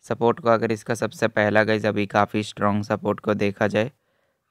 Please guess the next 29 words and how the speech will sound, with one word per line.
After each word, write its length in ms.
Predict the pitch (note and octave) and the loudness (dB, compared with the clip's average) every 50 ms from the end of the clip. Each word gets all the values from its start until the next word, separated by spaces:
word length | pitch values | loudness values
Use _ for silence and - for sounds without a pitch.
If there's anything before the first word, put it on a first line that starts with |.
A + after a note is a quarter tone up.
| _ | _
तो 120 | - A2+ A2+ | 0 0 2
गाइस 240 | A2 A2+ A2+ G#2+ A2+ | 2 2 0 0 -2
इसका 300 | A2 G#2+ - - A#2+ A#2 | -6 -8 -6 -4 -4 -4
सबसे 420 | - - G#2+ - _ - - A#2 | -2 -2 -4 -4 _ -6 -6 -4
पहला 340 | A2 - G#2+ G#2 G2+ G#2+ A2+ A2 | -2 0 2 2 4 4 2 2
स्ट्रॉन्ग 400 | - - - G#2+ G#2+ G#2 G#2+ G#2+ | 0 -4 -4 -2 -2 0 -2 -4
सपोर्ट 360 | - G#2+ G2+ A2+ G#2+ G#2+ A2 | -4 -6 -2 0 -2 0 0
देखने 340 | G#2 G#2 G2+ G2+ G#2+ G#2 G2+ | -2 -4 -4 -2 -4 -4 -4
को 160 | - - G#2 | -2 -2 0
मिल 200 | G#2 G#2 G2 G2 | 0 0 -2 0
रहा 120 | A2 A2 | -2 -2
है 80 | B2+ C#3+ _ _ _ _ _ _ _ _ _ _ _ _ - - | -2 -4 _ _ _ _ _ _ _ _ _ _ _ _ -8 -4
इलेवन 400 | A2+ A2 A2 G#2 A2 A2 A2 G#2+ | -2 0 2 2 2 2 2 2
थाउजेंड 420 | - A2 G#2+ G#2+ G#2 G#2+ A2 G#2+ | 4 4 4 4 4 2 0 0
फ़ाइव 300 | G#2+ - G#2+ G#2 G2+ G2+ | 0 0 2 2 2 2
हंड्रेड 320 | G#2 G2+ G2+ G#2 G#2 G2+ G#2+ | 2 2 2 0 0 -2 -2
नाइंटी 560 | G#2 G#2 G#2 G2+ G2+ - - - G2+ G2+ G2+ G#2 | -2 -2 0 0 -2 -2 -4 -4 -4 -4 -4 -6
फ़ोर 300 | - - G#2 G#2 G#2 G2 | -6 -2 -2 -2 -2 0
पे 160 | - A2 A2 | 0 0 2
और 200 | A2 G#2 G2+ G2+ | 2 4 4 2
अगला 260 | G2+ G2 G2+ G2+ G2+ | 2 2 0 0 -2
है 160 | G2+ A2 A#2 B2+ - _ _ _ _ _ _ _ _ _ _ _ _ _ _ _ _ _ _ _ _ _ _ _ _ _ _ _ | -2 -2 -4 -6 -8 _ _ _ _ _ _ _ _ _ _ _ _ _ _ _ _ _ _ _ _ _ _ _ _ _ _ _
इलेवन 420 | - G#2+ A2 G#2+ A2 G#2+ A2 A2 A2 | -4 -2 0 2 2 2 2 2 2
थाउजेंड 380 | A2+ G#2+ G#2+ G#2 G#2 G#2+ G#2 | 2 2 2 2 2 0 -2
थ्री 220 | - - A2 A2 A2 | -4 -2 -2 -2 0
हंड्रेड 380 | A2+ A2+ A2 G#2+ G#2+ A2 G#2+ - | 0 0 0 2 2 0 -2 -2
सिक्सटी 380 | - A2+ G#2 - - - A2 G#2 | -4 -8 -8 -8 -8 -8 -8 -6
फ़ोर 280 | - - G#2+ G#2 G#2 G2+ | -4 -2 -2 -2 -2 -2
पॉइंट 400 | - - G#2+ G#2+ A#2 B2 - | -2 -2 0 0 -2 -2 -6